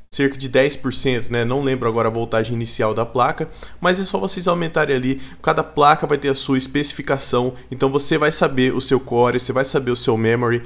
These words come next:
Se você for fazer overclock, beleza, mexe nisso aí. Se você não for, deixa tudo em estoque mesmo. Então, por exemplo, ah, vou deixar a minha em estoque. Vou pegar aqui, vou, por exemplo, pegar, colocar aqui da Nvidia, a G T X novecentos e setenta,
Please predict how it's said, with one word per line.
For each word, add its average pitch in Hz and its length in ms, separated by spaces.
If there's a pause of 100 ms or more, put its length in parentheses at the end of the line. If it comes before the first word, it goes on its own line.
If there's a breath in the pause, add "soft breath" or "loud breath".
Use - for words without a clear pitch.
(240 loud breath)
Se - 160
você 127 200
for 180 140
fazer 156 240
overclock, 135 580
beleza, 139 460
mexe 123 300
nisso 139 180
aí. 131 160
Se 117 100
você 123 220
não 156 140
for, 156 320
deixa 135 340
tudo 147 220
em - 20
estoque 151 400
mesmo. 107 340 (300 loud breath)
Então, 139 140
por 139 100
exemplo, 127 360
ah, 139 40
vou 127 140
deixar 139 440
a 127 60
minha 135 240
em 151 60
estoque. 110 640 (100)
Vou - 80
pegar 117 300
aqui, 123 460 (380 loud breath)
vou, 120 360
por 120 160
exemplo, 117 200
pegar, 123 320 (460)
colocar 131 300
aqui 131 160
da 131 100
Nvidia, 123 640 (520)
a - 40
G 107 100
T 107 140
X 104 180
novecentos 104 340
e - 40
setenta, 131 500